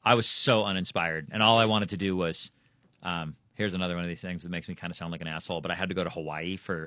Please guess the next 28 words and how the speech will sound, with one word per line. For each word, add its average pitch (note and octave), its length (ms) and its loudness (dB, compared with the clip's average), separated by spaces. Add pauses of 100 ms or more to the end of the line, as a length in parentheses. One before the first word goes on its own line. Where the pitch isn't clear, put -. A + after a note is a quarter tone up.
a E2+ 180 -8
conference, F2+ 560 -8 (380)
and F#2 100 -4
I F2+ 60 2
took - 360 0
my F#2 180 2
guitar F2+ 420 -4
with D#2 200 -10
me, - 240 -12 (300)
and G#2+ 100 0
I A2 100 6
just F2+ 280 -4
didn't G#2+ 360 -2
want F2 380 -2
to F#2+ 100 -6
go E2+ 260 -4
to - 140 -8
my D2+ 320 -8 (200)
meetings F2 440 -2
or D#2 80 -8
anything. D2+ 280 -6
I E2 80 -6
just - 320 -2
wanted F#2+ 160 -2
to D#2+ 60 -12
play G2 160 -4
my D#2+ 100 -6
guitar, C#2+ 380 -10